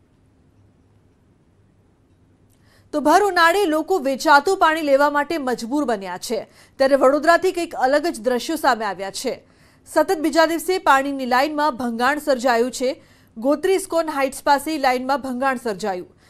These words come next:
લાઇનમાં ભંગાણ સર્જાતા ચોમાસા જેવા દ્રશ્યો સામે આવ્યા. ગતરોજ ગોત્રી પાલિકાના બગીચા પાસે ભંગાણ સર્જાયું હતું.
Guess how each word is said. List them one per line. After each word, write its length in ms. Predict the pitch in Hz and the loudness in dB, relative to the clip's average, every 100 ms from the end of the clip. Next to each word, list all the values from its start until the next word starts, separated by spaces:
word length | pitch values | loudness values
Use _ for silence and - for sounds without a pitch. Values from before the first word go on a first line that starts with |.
| _ 226 | _ -4
લાઇનમાં 400 | 240 254 269 254 | -2 0 0 0
ભંગાણ 320 | 247 240 240 | -2 -4 -4
સર્જાતા 580 | 240 220 262 277 254 262 | -4 -2 0 0 0 0
ચોમાસા 500 | 262 214 233 247 320 | 0 -4 -4 -2 -2
જેવા 240 | 262 269 | 0 -4
દ્રશ્યો 360 | 208 208 - 285 | -4 -8 -8 -4
સામે 300 | 294 240 196 | -2 -2 -4
આવ્યા. 260 | 175 196 - _ _ _ _ | -8 -12 -14 _ _ _ _
ગતરોજ 480 | 202 277 285 370 302 | 2 4 4 -2 -2
ગોત્રી 360 | 262 277 320 330 | -2 -2 -2 0
પાલિકાના 520 | 330 285 294 302 302 | 2 2 0 -2 -2
બગીચા 420 | 247 233 269 320 | -4 -4 -4 -4
પાસે 300 | 294 277 294 | 0 -2 -2
ભંગાણ 380 | 240 269 226 247 | -8 -6 -4 -6
સર્જાયું 520 | 240 220 214 240 294 | -4 -6 0 0 0
હતું. 320 | 277 285 349 | -2 -4 -8